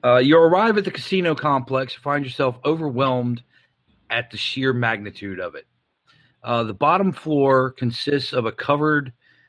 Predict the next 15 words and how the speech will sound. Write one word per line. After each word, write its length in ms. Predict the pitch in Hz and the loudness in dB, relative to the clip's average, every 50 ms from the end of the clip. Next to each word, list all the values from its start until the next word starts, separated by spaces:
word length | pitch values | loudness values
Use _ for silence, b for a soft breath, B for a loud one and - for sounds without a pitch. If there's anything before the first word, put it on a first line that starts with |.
| _ _ | _ _
main 400 | - 90 107 127 139 147 151 151 | -8 -2 0 2 4 4 4 2
thoroughfare 760 | 143 143 - 151 147 135 131 120 123 - 127 120 113 113 113 110 | 2 2 2 4 4 4 4 2 2 0 0 2 2 2 0 -2
stretching 480 | - - - - 139 135 131 - 131 120 | -4 -8 -4 -2 0 0 0 -4 -8 -8
for 140 | - 107 | -10 -12
kilometers 880 | 101 - - 110 113 117 123 127 135 135 135 127 120 117 113 117 113 - | -14 -12 -10 -6 -4 -2 0 0 0 0 -2 -2 -2 -4 -4 -6 -6 -8
in 140 | - 120 107 | -10 -10 -10
a 60 | 104 | -10
semicircle 760 | - - - 135 131 123 117 117 - 110 95 - 98 98 95 95 - B B B B B B B - | -10 -8 -6 -4 -4 -4 -4 -4 -6 -6 -6 -6 -8 -8 -8 -10 -14 B B B B B B B -8
with 160 | 101 107 - | -6 -6 -6
the 60 | - - | -8 -12
casino 720 | - - - - 127 127 127 127 123 120 117 117 117 107 | -12 -10 -6 -2 0 2 4 4 4 4 2 2 -2 -4
as 200 | - 110 104 92 | -6 -6 -8 -8
the 100 | 95 98 | -8 -8
main 280 | 98 101 104 101 95 | -8 -8 -8 -8 -10
hub. 320 | 90 92 87 78 67 - | -10 -10 -10 -12 -12 -14